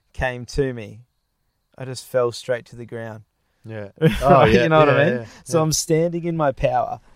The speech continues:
Speaker 1: right?
Speaker 2: Yeah.
Speaker 1: And then I was just laughing about the warrior. I'm the warrior right now in the forest, you know, and the warrior just the, you know, in, in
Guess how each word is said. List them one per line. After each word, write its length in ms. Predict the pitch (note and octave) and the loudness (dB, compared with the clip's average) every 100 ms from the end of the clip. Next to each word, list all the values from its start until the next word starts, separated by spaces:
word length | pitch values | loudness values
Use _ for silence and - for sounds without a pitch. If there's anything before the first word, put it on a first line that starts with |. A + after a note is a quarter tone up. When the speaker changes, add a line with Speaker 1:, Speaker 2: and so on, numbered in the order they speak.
| - - C#3 | -20 -14 -2
Speaker 1:
right? 320 | C#3 D#3 - | 0 2 -2
Speaker 2:
Yeah. 180 | A#2 A2+ | -4 -4
Speaker 1:
And 80 | D3+ | -2
then 120 | D#3+ | -2
I 100 | E3 | 0
was 140 | E3 C#3+ | -2 -4
just 180 | C3 B2+ | -10 -2
laughing 600 | A#2+ A#2+ B2+ C3+ A#2+ A#2+ | 2 2 0 -10 -14 -6
about 280 | A#2+ A#2 | -4 -4
the 80 | B2 | -6
warrior. 440 | A2+ A#2 B2 A#2 A2+ | -4 -2 0 -2 -6
I'm 120 | A2+ | -8
the 100 | A#2 | -6
warrior 440 | A#2 B2 B2+ A#2 | 0 2 0 -2
right 240 | A2+ A2+ B2 | -4 -6 -8
now 240 | A#2 A#2 | -10 -10
in 80 | A2+ | -14
the 80 | A2 | -14
forest, 500 | - A#2 G#2+ A2 - | -6 -4 -6 -12 -16
you 60 | |
know, 160 | A2 A2 | -16 -16
and 80 | A2+ | -16
the 80 | |
warrior 460 | A2+ A#2+ A#2 A#2 A2 | -16 -16 -16 -16 -18
just 260 | A2 A2 - | -16 -16 -14
the, 220 | A2 A2 _ _ _ _ _ _ | -16 -16 _ _ _ _ _ _
you 100 | C3 | -18
know, 200 | A#2+ A2+ | -14 -14
in, 160 | A2+ G#2+ - | -16 -18 -20
in 160 | B2 | -20